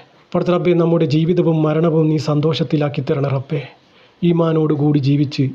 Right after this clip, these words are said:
ഈമാനോടുകൂടി മരിക്കാനുള്ള ഭാഗ്യം ഞങ്ങൾക്ക് ഏവർക്കും നൽകണേ റബ്ബേ. അവസാനം ലാ ഇലാഹ ഇല്ലല്ലാ എന്ന് ചൊല്ലി പുഞ്ചിരിച്ച് മരിക്കാനുള്ള ഭാഗ്യം ഞങ്ങൾക്ക് ഏവർക്കും നൽകണേ റബ്ബേ. അല്ലാഹുവേ, ഈ പാപിയായ സാധാരണക്കാരായ ഞങ്ങളുടെ ദുആ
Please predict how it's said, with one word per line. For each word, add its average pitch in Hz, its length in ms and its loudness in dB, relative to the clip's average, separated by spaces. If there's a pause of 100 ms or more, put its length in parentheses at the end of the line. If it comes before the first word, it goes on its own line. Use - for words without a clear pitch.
ഈമാനോടുകൂടി 147 760 0
മരിക്കാനുള്ള 139 640 0
ഭാഗ്യം 147 520 -2
ഞങ്ങൾക്ക് 147 420 -2
ഏവർക്കും 135 360 -2
നൽകണേ 127 300 0
റബ്ബേ. 123 400 -2 (640)
അവസാനം 170 600 2
ലാ 156 240 0
ഇലാഹ 160 280 0
ഇല്ലല്ലാ 156 480 0
എന്ന് 151 300 2
ചൊല്ലി 143 280 0 (100)
പുഞ്ചിരിച്ച് 151 460 0
മരിക്കാനുള്ള 143 640 0
ഭാഗ്യം 139 680 -2
ഞങ്ങൾക്ക് 139 400 -2
ഏവർക്കും 131 400 -2
നൽകണേ 127 300 0
റബ്ബേ. 131 360 -4 (600)
അല്ലാഹുവേ, 151 440 2 (200)
ഈ 151 40 2
പാപിയായ 147 600 0
സാധാരണക്കാരായ 143 1000 0
ഞങ്ങളുടെ 135 360 0
ദുആ 131 320 0